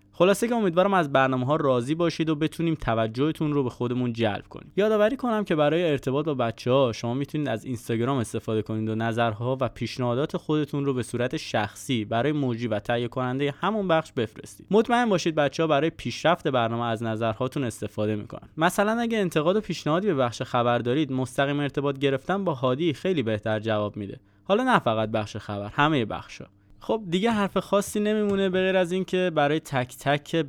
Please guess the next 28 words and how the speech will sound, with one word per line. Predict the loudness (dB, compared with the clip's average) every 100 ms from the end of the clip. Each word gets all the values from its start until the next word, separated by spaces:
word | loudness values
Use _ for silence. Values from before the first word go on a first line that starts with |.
| 2
بخش‌های | 0 0 -6 -4 0 0
این | 0 2
برنامه | 2 2 0 -2
داره | -2 -2 -2
تلاش | -4 -2 0 0 -2 -4
می‌شه | -6 -2
و | 0
بچه‌ها | 0 0 -4
سعی | -2 -2
می‌کنن | -2 -2 -2
بهترین | 0 -2 -2 -2 0 0
محتوا | -2 -2 0 4
رو | 4
برای | 2 0 -2
شما | -4 -4
آماده | -4 -8 -12
کنن. | -14 -10
پس | -4 -4 0
لطفاً | 0 0 -4 -4 -8 _ _
دو | 6
حالت | 8 6 4 2
داره | 0 0
دیگه، | -4 -4 -4 -6
چون | -2 -2 2
برنامه‌ها | 4 4 2 0 -2
طولانیه، | -4 -4 -2 0 0 0 0 0 -2 -6 -4
یا | 0 2
می‌تونید | 0 -2 -4 -6